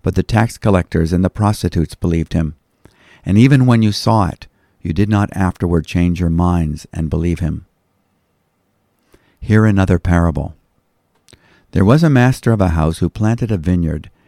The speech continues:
and put a fence around it and dug a winepress in it and built a tower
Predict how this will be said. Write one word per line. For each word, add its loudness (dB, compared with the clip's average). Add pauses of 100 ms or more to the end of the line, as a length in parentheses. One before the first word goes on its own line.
and -6
put 2
a 0
fence -2
around 0
it -10 (300)
and 0
dug 2
a 2
winepress 0
in -2
it -8 (680)
and -6
built 2
a -4
tower -2